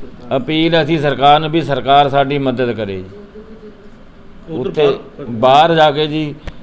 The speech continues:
Speaker 2: ਉੱਥੇ ਸਾਡੇ ਵੀ ਜਿਹੜੀ ਸਰਕਾਰ ਆ, ਬਾਹਰਲੀ ਸਰਕਾਰ ਨੂੰ ਕਹੇ ਤਾਂ ਉਹ ਸਰਕਾਰ ਮਾੜਾ ਜਿਹਾ ਛੇਤੀ ਕੰਮ ਕਰ ਦੂ। ਸਾਡੀ ਤਾਂ ਉੱਥੇ ਸੁਣਵਾਈ ਉਹ ਹੈ ਨਹੀਂ ਜੀ।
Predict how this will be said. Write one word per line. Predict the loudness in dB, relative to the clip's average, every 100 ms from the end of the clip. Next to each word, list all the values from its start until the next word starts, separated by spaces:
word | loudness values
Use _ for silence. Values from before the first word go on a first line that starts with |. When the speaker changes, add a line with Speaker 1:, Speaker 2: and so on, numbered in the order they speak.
| -16 -10
Speaker 2:
ਉੱਥੇ | -6 -2 2
ਸਾਡੇ | 2 4 2 2 0 -8 -18 -18 -16 -16 -16 -16 -16 -20 -20 -20 -20 -20 -20 -20 -20 -20 -20 -20 -6
ਵੀ | -4
ਜਿਹੜੀ | -2 0 0
ਸਰਕਾਰ | 0 2 6 6
ਆ, | 4
ਬਾਹਰਲੀ | 4 4 6 6
ਸਰਕਾਰ | 4 4 4 4 4
ਨੂੰ | 0 -2
ਕਹੇ | 0 2 4 2 -2 -16 -20 -14 -2
ਤਾਂ | -2
ਉਹ | 0 -2 0
ਸਰਕਾਰ | 0 2 4 4 4
ਮਾੜਾ | 0 2
ਜਿਹਾ | 2 2 0 -4 -20 -16
ਛੇਤੀ | -2 -2 2 2
ਕੰਮ | 4 2 2
ਕਰ | 0 0
ਦੂ। | -2
ਸਾਡੀ | 0 0 0
ਤਾਂ | -2
ਉੱਥੇ | 0 0
ਸੁਣਵਾਈ | -2 0 0 0
ਉਹ | 0
ਹੈ | 0
ਨਹੀਂ | 0 -2
ਜੀ। | -4 -8